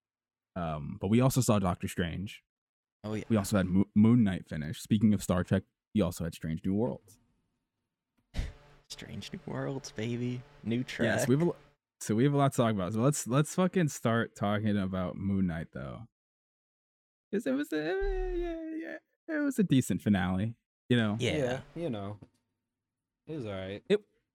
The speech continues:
Speaker 1: it was fine. It, you know, um, it was cool. The alligator lady, the C G again, is really good on that.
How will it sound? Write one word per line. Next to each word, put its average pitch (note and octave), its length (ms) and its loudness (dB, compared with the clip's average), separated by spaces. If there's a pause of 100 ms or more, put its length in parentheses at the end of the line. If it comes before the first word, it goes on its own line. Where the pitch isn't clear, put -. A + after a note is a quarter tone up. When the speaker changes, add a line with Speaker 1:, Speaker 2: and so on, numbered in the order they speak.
(200)
Speaker 1:
it F3 80 6
was E3 200 4
fine. A2 500 0 (220)
It, C3+ 200 2
you C3+ 140 6
know, C3 380 4
um, G2+ 640 2 (1400)
it A#2 120 0
was A#2+ 200 0
cool. B2+ 540 4 (100)
The A2+ 120 0
alligator A#2+ 600 4
lady, A#2 380 4
the G#2+ 120 0
C A2+ 200 4
G A2 260 4
again, G#2+ 480 4
is A2 100 -10
really G#2+ 240 -2
good G2+ 220 -2
on G#2+ 180 0
that. G2 280 -2